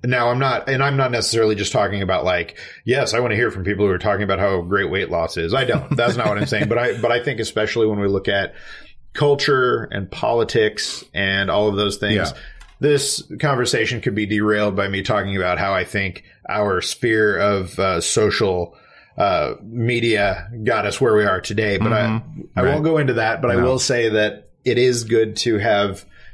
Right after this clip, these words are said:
Speaker 1: differing opinions. That said, there's a lot of crap out there, and I
Speaker 2: Yes.
Speaker 1: can understand how something like this could affect someone
Speaker 2: Yeah, it's
Speaker 1: in a
Speaker 2: all about
Speaker 1: negative way.
Speaker 2: self-care, I think, in those in-, instances. If it's making you feel bad or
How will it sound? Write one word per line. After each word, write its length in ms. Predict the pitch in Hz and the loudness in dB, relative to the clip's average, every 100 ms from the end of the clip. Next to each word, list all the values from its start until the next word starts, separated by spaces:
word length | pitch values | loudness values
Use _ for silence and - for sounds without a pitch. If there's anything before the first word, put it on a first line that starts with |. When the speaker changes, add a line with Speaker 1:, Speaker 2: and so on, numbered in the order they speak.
| - - | -14 -2
Speaker 1:
differing 360 | - 110 110 104 | 0 2 0 0
opinions. 560 | 92 110 95 85 85 - | -2 -4 -2 -4 -8 -6
That 300 | 107 113 - | -2 -2 -2
said, 480 | - 120 107 104 - - _ - | -2 0 0 -4 -10 -20 _ 0
there's 200 | 104 98 | 0 2
a 60 | |
lot 200 | 98 104 | 2 0
of 60 | 110 | 0
crap 340 | - 110 - | 0 -2 0
out 200 | 92 92 | -2 -2
there, 360 | 95 95 92 - - _ - - | -2 0 -2 -6 -20 _ -20 -6
and 120 | 110 | -2
I 60 | 110 | -2
Speaker 2:
Yes. 80 | - | -2
Speaker 1:
can 100 | 110 | -2
understand 440 | 107 101 120 104 | -2 -2 -2 0
how 120 | 104 | 0
something 300 | 98 101 101 | -2 -2 -2
like 180 | 98 92 | -4 -4
this 320 | 95 98 95 | -2 -2 -2
could 140 | - 90 | -4 -4
affect 420 | - 98 87 - | -4 -4 -4 -6
someone 420 | - 87 80 80 | -6 -6 -4 -2
Speaker 2:
Yeah, 140 | 98 78 | 0 0
it's 180 | 104 135 | -2 0
Speaker 1:
in 40 | |
a 20 | 139 | 0
Speaker 2:
all 40 | |
about 120 | 135 123 | 0 0
Speaker 1:
negative 280 | 82 120 | -2 0
way. 60 | 98 | 0
Speaker 2:
self-care, 500 | 80 92 82 80 80 | -2 -2 0 0 -2
I 120 | 87 85 | -4 -4
think, 300 | 85 80 - _ | -4 -4 -12 _
in 280 | 92 85 85 | -4 -2 0
those 380 | 85 85 80 - | 0 0 -2 -4
in-, 340 | 95 82 87 - | -4 -4 -6 -4
instances. 500 | 101 95 - 87 90 | -2 -2 -2 -2 -2
If 100 | 90 101 | 0 -2
it's 140 | 101 | 0
making 260 | 117 113 104 | -2 0 0
you 120 | 101 | 0
feel 540 | - 98 95 92 - - - - - - - _ _ _ _ - | 0 0 2 0 -4 -16 -20 -20 -20 -20 -20 _ _ _ _ -2
bad 400 | 98 95 95 90 | 0 2 0 0
or 320 | 85 85 | 0 -2